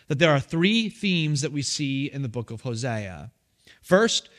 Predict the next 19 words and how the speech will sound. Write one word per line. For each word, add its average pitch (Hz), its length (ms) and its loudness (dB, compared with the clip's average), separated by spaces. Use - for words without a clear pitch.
we 180 120 2
see 190 240 0
that 180 180 4
the 156 80 0
relationship 175 880 2
with 170 160 -4
God 139 440 0
is 123 200 -6
like 110 180 -4
a 123 60 -4
marriage. 98 800 -8
Second, 196 460 -2
we 165 100 -4
see 180 300 -2
that 160 160 -2
our 143 160 0
relationship 156 720 -4
with 139 180 -10
God 156 420 -4